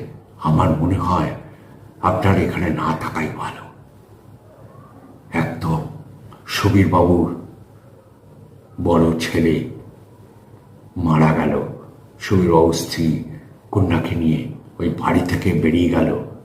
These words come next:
গোয়ালপাড়ায়। ওই সুন্দর জায়গার ওপর দেড় কাঠা যে বাড়িটি করেছিল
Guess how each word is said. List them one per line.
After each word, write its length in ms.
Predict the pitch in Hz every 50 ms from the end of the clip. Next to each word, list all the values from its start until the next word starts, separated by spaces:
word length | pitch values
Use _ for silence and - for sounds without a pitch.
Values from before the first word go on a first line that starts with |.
| - 90
গোয়ালপাড়ায়। 800 | 90 85 87 87 82 82 80 80 - 80 80 78 78 71 - - - - - - - - - -
ওই 140 | 87 90 -
সুন্দর 680 | - - - 120 127 127 123 123 123 120 123 - 123
জায়গার 540 | 123 87 85 101 101 104 104 104 98 90 95
ওপর 480 | 98 98 - 107 95 87 82 85 85 - - - - - - - -
দেড় 240 | 101 101 101 98 -
কাঠা 560 | 104 98 - - 95 85 78 78 78 - - - - - - - - - -
যে 200 | 90 87 110 104
বাড়িটি 480 | - - 87 90 98 101 101 - 101 95 -
করেছিল 480 | - 98 101 104 98 - - - 95